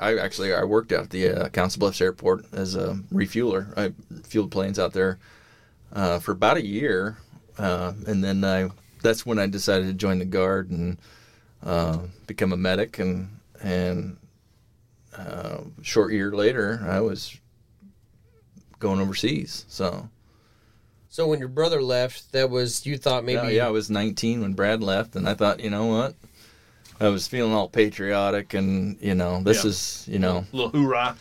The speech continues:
Speaker 1: I've always wanted to do it, and so it's like, "Yep, I'm gonna join the Guard too." So.
Speaker 2: So on that token, do you feel, was it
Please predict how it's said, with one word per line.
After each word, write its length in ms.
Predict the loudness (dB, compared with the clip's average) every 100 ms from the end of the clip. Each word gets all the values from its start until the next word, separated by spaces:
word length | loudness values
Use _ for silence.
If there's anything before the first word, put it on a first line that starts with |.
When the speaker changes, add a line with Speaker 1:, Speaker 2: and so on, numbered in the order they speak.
| 2
Speaker 1:
I've 160 | 2 4
always 240 | 0 0
wanted 300 | 0 0 0
to 80 | -2
do 260 | 0 2
it, 140 | 0 0
and 320 | -2 -2 -4 -12 -20 -20 _ _ _ _ _ _ _ -20 _ _ _ _ -20 -4
so 340 | 0 2 0 -4
it's 120 | -2
like, 220 | -2 0
"Yep, 200 | 2 0 -2 -20 -10
I'm 340 | -2 0 0 0
gonna 140 | -2
join 200 | 0 0
the 60 | 2
Guard 260 | 2 2
too." 260 | 0 -2 -2 -12 -20 _ _ -20
So. 320 | -6 -4 -4 -8 -20 -20 -20 _ _ _ _ -20 -8
Speaker 2:
So 600 | -2 -2 -2 0 2 2
on 220 | 0 0
that 280 | 2 0 0
token, 400 | -2 2 0 0
do 80 | -2
you 120 | -2
feel, 420 | 0 2 2 0 _ -20 _ -12
was 300 | 2 2 2
it 180 | -4